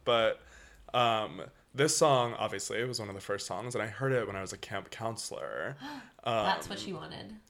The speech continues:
Speaker 1: That's what she wanted. And all, like, the little kids were like, "Can you play this song?" And I was like, "What's this song?" And then it played, I'm like, "This is an amazing song." And then I had to go home and immediately play it myself.
Speaker 2: Download on limewire dot com.
Speaker 1: <laughs> No, we were past LimeWire at that point.
Speaker 2: Oh,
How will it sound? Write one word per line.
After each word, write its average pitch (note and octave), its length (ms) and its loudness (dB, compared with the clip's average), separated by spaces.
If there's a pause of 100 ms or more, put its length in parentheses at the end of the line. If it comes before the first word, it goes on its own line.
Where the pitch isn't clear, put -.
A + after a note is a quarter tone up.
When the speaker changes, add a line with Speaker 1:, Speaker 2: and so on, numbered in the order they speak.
(240)
Speaker 1:
That's C3+ 220 -4
what A#2 100 -8
she A#2+ 120 -6
wanted. B2 520 -4
And B2 280 0
all, A2+ 180 2
like, G#2+ 200 -2
the A#2 80 -6
little G#2+ 180 -4
kids B2+ 340 -2
were G2 140 -2
like, E2 220 -2
"Can A#2+ 120 -8
you A2 80 -6
play A2 160 -2
this G2 180 -6
song?" D#2+ 420 -2
And G2 80 -10
I G#2+ 40 -10
was A2 80 -10
like, A2+ 160 -8
"What's - 220 -8
this C4 160 -6
song?" A2+ 580 -6 (400)
And B2+ 180 -2
then A#2+ 240 2
it G2 140 -4
played, C#3 240 2
I'm A2 100 -4
like, G#2+ 140 -6 (400)
"This C#3+ 220 4
is C#3+ 80 4
an C#3 60 6
amazing A2 340 0
song." B2+ 600 8
And B2+ 160 6
then B2 80 2
I A#2 80 6
had A2 140 -4
to A2+ 80 -4
go F#2+ 160 -4
home F#2 300 -6
and E2 80 -8
immediately D#2+ 720 -4 (840)
play - 140 -6
it - 160 -8
myself. - 480 -10 (160)
Speaker 2:
Download D3 400 -8
on D3+ 180 -14
limewire F3 540 -12
dot - 180 -12
com. D#3 540 2
Speaker 1:
<laughs> C#3+ 120 -6
No, C#3 220 4
we D3+ 80 2
were F3 80 0
past G2+ 300 -2
LimeWire B1 340 -6
at - 80 -8
that - 180 -4
point. - 340 -12
Speaker 2:
Oh, F#3 260 -2